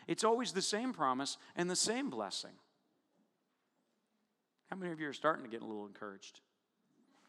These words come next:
Y'all seem kinda quiet today. Are we doing all right? All right, so he says this to him. And then he said to him, "I am the Lord who brought you out of Ur of the Chaldeans to give you this land to inherit." And he said, "Lord God,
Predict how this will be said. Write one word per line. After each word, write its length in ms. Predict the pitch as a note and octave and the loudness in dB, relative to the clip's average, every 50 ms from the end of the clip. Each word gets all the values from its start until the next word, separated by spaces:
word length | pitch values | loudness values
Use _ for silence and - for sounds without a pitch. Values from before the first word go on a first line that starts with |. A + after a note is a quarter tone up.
| _ _ - - - - - - | _ _ -20 -20 -20 -20 -16 -10
Y'all 180 | A#2+ C#3 C#3 B2+ | -6 -6 -4 -4
seem 240 | - - C3+ B2+ | -4 -6 -6 -8
kinda 240 | A2 - C3 B2 A#2+ | -6 -4 -4 -4 -4
quiet 380 | G#2 - B2+ A#2+ A2 A2 - - | -4 -2 0 2 2 2 0 -2
today. 180 | - G#2 G#2 | -6 -6 -6
Are 80 | G#2+ G#2+ | -6 -6
we 100 | G#2+ A2+ | -6 -6
doing 160 | A#2 B2+ C3 | -6 -4 -2
all 140 | C3+ C3+ C3+ | -2 0 2
right? 220 | C#3 D3+ F3 F#3 - - - - - - - - - - - - - - - _ _ _ _ _ _ _ _ _ - - - - - _ - | 2 2 2 0 -6 -16 -20 -20 -20 -20 -20 -20 -20 -20 -20 -20 -20 -20 -20 _ _ _ _ _ _ _ _ _ -20 -20 -20 -20 -16 _ -2
All 80 | B2+ | 0
right, 120 | C3 B2+ A#2 | 0 0 0
so 160 | - - C3 | 0 -2 -2
he 120 | C3+ D3+ | 0 0
says 260 | C#3+ - E3+ D#3+ D#3 B2+ | 2 4 4 4 4 4
this 200 | D#3 D3+ - - | 0 0 0 0
to 100 | D#3 A#2+ | -2 -4
him. 220 | G#2+ A2+ G#2 G2+ | -6 -6 -8 -6
And 80 | A2 C3 | -4 -2
then 100 | D3 D#3 | -2 -2
he 80 | D3+ | 0
said 220 | C#3 - E3+ D#3+ D3+ | 2 4 4 4 4
to 60 | D#3+ | 2
him, 120 | D3+ D3+ - | -2 0 2
"I 160 | D#3 E3 F3+ | 4 4 4
am 140 | F#3+ F3+ E3+ | 4 2 2
the 80 | E3 | 0
Lord 440 | D#3 D3 E3 D3+ D3 C3+ A#2+ A2+ - - _ _ _ _ _ _ _ _ _ _ _ - - - - | 2 2 4 4 4 2 0 -4 -6 -14 _ _ _ _ _ _ _ _ _ _ _ -20 -12 -4 -2
who 100 | G3+ G#3 | 0 0
brought 380 | C#3 C#3+ F3+ G3 A3 A3+ A#3 | 4 8 10 10 10 10 8
you 100 | G#3+ G#3+ | 8 8
out 140 | G3+ G3 F#3+ | 10 10 8
of 80 | F#3+ E3+ | 6 4
Ur 320 | E3+ F#3 F3+ F#3+ G3 G3+ | 2 0 2 2 2 2
of 240 | - D#3+ D3+ C#3 - | 4 4 4 4 2
the 60 | D3 | -2
Chaldeans 720 | - - D#3 D3+ D3+ C3+ C3+ C3 B2 A#2 A#2 A#2 - - - - - _ - | -4 -2 -2 0 0 0 -2 -4 -4 -6 -8 -8 -10 -10 -12 -14 -18 _ -4
to 100 | - D#3+ | -4 -4
give 260 | B2+ C3 E3+ F#3 F3 | 2 4 4 4 4
you 140 | F#3+ G3 F#3 | 4 2 2
this 200 | F#3 F3 - - | 2 2 2 2
land 280 | D3+ C#3+ C#3 C3+ B2+ | 0 2 2 0 -2
to 100 | - C3+ | -4 -8
inherit." 420 | C#3 C3 A#2 A#2+ A#2+ A2+ G#2 G#2+ - _ _ _ _ _ _ _ _ _ _ _ _ _ _ _ _ _ - | -8 -8 -8 -8 -8 -8 -8 -10 -12 _ _ _ _ _ _ _ _ _ _ _ _ _ _ _ _ _ -10
And 80 | C#3 C#3+ | -8 -6
he 120 | C#3+ C#3+ | -4 -4
said, 360 | C3 - - C3+ B2+ A#2+ A#2+ | -4 -2 -2 -2 -2 -2 -2
"Lord 260 | B2 C3 C#3 C#3+ C3 B2+ | -4 -2 -2 -2 0 2
God, 300 | D3+ C#3+ C3+ B2+ - | 4 4 4 4 2